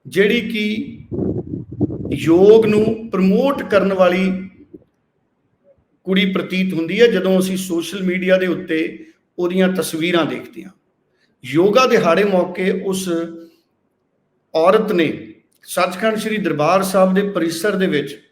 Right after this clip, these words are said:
ਇੱਕ ਯੋਗ ਆਸਨ, ਸ਼ੀਰਸ਼ ਆਸਨ ਉਹਨੂੰ ਕਹਿੰਦੇ ਨੇ, ਉਹ ਕਰਕੇ ਉਹਦੀ ਤਸਵੀਰ ਹੈ ਜਿਹੜੀ ਸੋਸ਼ਲ ਮੀਡੀਆ ਤੇ ਪਾਈ, ਜਿਹੜੀ ਵਾਇਰਲ ਹੋਈ ਔਰ ਉਹਦਾ ਬਹੁਤ ਬੁਰਾ ਮਨਾਇਆ ਗਿਆ। ਸ਼੍ਰੋਮਣੀ ਗੁਰਦੁਆਰਾ ਪ੍ਰਬੰਧਕ ਕਮੇਟੀ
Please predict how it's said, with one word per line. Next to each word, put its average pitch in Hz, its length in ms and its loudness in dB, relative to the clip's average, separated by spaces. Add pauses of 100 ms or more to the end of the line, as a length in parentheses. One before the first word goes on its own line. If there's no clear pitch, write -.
(840)
ਇੱਕ 247 220 -4
ਯੋਗ 226 460 0
ਆਸਨ, 160 600 0
ਸ਼ੀਰਸ਼ 226 600 -2 (120)
ਆਸਨ 165 380 -2
ਉਹਨੂੰ 175 320 -2
ਕਹਿੰਦੇ 180 240 0
ਨੇ, 190 340 0 (440)
ਉਹ 254 240 2
ਕਰਕੇ 190 440 2
ਉਹਦੀ 226 220 4 (100)
ਤਸਵੀਰ 226 540 -2
ਹੈ 247 60 10
ਜਿਹੜੀ 233 220 0
ਸੋਸ਼ਲ 185 400 -2
ਮੀਡੀਆ 185 300 0
ਤੇ 185 120 0
ਪਾਈ, 170 360 -2
ਜਿਹੜੀ 196 300 -2 (120)
ਵਾਇਰਲ 151 340 0
ਹੋਈ 196 420 -2 (540)
ਔਰ 220 100 6
ਉਹਦਾ 226 200 6
ਬਹੁਤ 208 520 -2
ਬੁਰਾ 170 280 4
ਮਨਾਇਆ 196 340 2
ਗਿਆ। 190 240 6
ਸ਼੍ਰੋਮਣੀ 175 380 -2
ਗੁਰਦੁਆਰਾ 170 360 -2
ਪ੍ਰਬੰਧਕ 180 500 -4
ਕਮੇਟੀ 170 320 -6